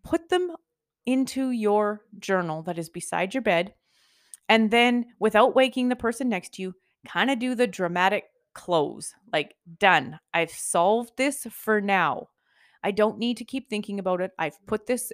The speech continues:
in its place. I have brainstormed all that I can brainstorm about this situation."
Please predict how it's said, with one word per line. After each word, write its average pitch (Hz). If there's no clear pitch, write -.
in 226
its 226
place. 190
I 175
have 160
brainstormed 240
all 190
that 226
I 247
can 247
brainstorm 185
about 170
this 175
situation." 156